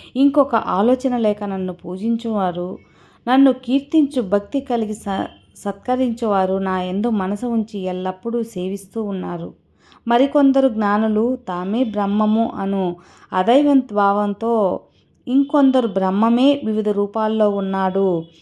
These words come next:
వాటిలో నేనొక దానను సేవిస్తున్నాను అని దైవత్వ భావనతో ఇట్లు అనేక విధాలుగా పూజించుచున్నారు. అర్జున, వేదోక్తమైన అగ్ని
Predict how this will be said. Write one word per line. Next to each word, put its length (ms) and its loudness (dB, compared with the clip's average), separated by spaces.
వాటిలో 500 4
నేనొక 440 2
దానను 460 0
సేవిస్తున్నాను 1040 -4
అని 480 -2
దైవత్వ 640 0
భావనతో 640 -2
ఇట్లు 560 -4
అనేక 520 -4
విధాలుగా 580 -2
పూజించుచున్నారు. 1200 -8
అర్జున, 540 0
వేదోక్తమైన 840 4
అగ్ని 760 0